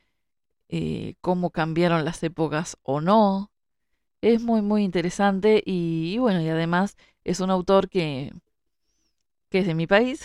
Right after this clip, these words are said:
<laughs> y, y aunque no lo conozco personalmente, siempre es bueno saber que, que hay colegas brillantes <laughs> actualmente, ¿no? Eh,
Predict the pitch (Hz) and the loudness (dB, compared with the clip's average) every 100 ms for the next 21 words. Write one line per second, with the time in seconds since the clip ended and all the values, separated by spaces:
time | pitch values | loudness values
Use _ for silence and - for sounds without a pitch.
0 | 208 190 165 175 151 147 151 _ _ _ | -6 0 0 0 -4 -8 -12 _ _ _
1 | 165 156 160 175 180 180 190 175 165 185 | -6 -2 2 4 4 2 0 -2 -2 -2
2 | 175 175 175 175 185 165 160 165 175 156 | -2 -2 -6 -6 -6 -6 -6 -4 -4 -4
3 | 156 147 _ _ _ _ _ _ _ _ | -6 -8 _ _ _ _ _ _ _ _
4 | - 165 165 156 - 139 139 - - _ | -6 -2 0 -2 -4 -6 -6 -12 -18 _
5 | _ _ _ 165 160 156 160 160 170 151 | _ _ _ -2 0 2 2 0 -2 -6
6 | 175 302 220 208 - - 180 170 170 - | 0 0 0 -6 -10 -2 0 0 -2 -2
7 | 165 180 185 151 156 180 - _ _ _ | -4 -2 -6 -6 -6 -8 -12 _ _ _
8 | _ _ _ _ _ _ _ _ _ _ | _ _ _ _ _ _ _ _ _ _
9 | _ _ _ _ - 156 - - | _ _ _ _ -10 -10 -10 -16